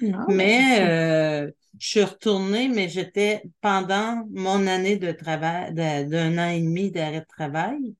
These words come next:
Speaker 1: Mhm.
Speaker 2: j'avais réussi à reprendre, euh,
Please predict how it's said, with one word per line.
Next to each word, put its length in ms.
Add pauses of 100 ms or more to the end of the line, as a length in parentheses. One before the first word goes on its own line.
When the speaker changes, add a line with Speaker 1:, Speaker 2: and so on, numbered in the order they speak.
Speaker 1:
Mhm. 440 (260)
Speaker 2:
j'avais 580
réussi 680
à 300
reprendre, 720
euh, 240